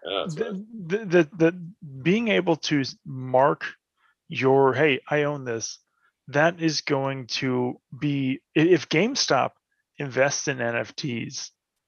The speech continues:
Speaker 2: they will fucking be the, the exact same business model, but for the internet. It's going to allow you to trade, instead of your actual physical C Ds of video games,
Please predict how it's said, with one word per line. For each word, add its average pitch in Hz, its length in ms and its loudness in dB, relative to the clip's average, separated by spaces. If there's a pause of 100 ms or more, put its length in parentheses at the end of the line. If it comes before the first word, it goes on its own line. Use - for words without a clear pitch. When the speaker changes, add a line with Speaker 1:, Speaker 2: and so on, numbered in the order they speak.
(120)
Speaker 2:
they 170 480 2
will 143 240 2
fucking 135 640 -2
be 135 220 -2
the, 123 220 -2 (160)
the 143 100 2
exact 139 340 0
same 151 300 -2 (100)
business 139 380 -2
model, 120 200 2
but 120 180 -2 (100)
for 127 120 0
the 113 160 -2
internet. - 420 -8 (520)
It's 147 240 0
going 156 260 0
to 147 160 2
allow 135 300 2
you 139 240 2
to 120 460 -4 (420)
trade, 147 360 4
instead 143 320 0
of 139 80 0
your 127 260 0
actual 131 300 -2
physical 131 460 -4
C 135 320 -4
Ds 127 280 -2
of 117 120 -2
video 127 340 -4
games, 208 420 -4